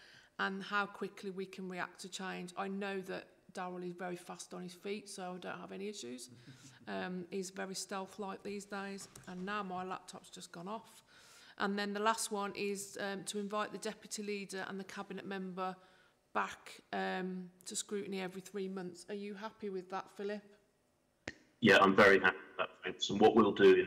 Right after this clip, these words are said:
Speaker 2: addition is when, um, when we get those, those points from Jonathan, we'll just provide a response, um, to each of those, just so that you know,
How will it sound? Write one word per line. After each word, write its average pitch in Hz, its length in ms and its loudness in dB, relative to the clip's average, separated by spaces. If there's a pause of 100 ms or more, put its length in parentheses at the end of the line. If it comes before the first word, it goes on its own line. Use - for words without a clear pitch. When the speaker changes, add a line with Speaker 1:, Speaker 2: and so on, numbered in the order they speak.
Speaker 2:
addition 87 340 0
is 87 220 2
when, 90 320 4
um, 85 240 4
when 92 120 8
we 87 100 6
get 90 180 8
those, 87 240 2 (200)
those 90 180 4
points - 260 -4
from 87 100 -10
Jonathan, 87 300 -2 (100)
we'll 87 140 4
just - 160 -2
provide 85 320 6
a 82 40 0
response, - 840 2
um, 80 320 2 (140)
to 85 160 6
each 76 200 6
of 76 60 2
those, 80 240 4
just - 240 2
so - 60 2
that - 80 -6
you 82 80 -2
know, 82 140 0